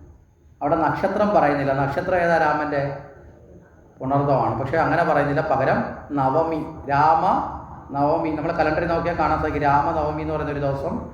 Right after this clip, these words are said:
ഉണ്ട്. അപ്പോൾ രാമൻ്റെ ജന്മദിനം. അപ്പം നവമി എന്ന് വെച്ചാൽ എത്രയാ?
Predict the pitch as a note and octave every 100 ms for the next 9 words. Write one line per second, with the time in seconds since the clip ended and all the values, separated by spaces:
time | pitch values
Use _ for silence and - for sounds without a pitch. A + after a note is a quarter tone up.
0 | - C3 B2+ C3 B2+ - - - - -
1 | G3+ E3+ E3+ F3+ F#3 E3+ E3 E3 D3+ F#3+
2 | A3+ - - - D#3+ E3 F3+ G3+ G3+ F#3
3 | F#3 E3+ E3+ D#3+ D#3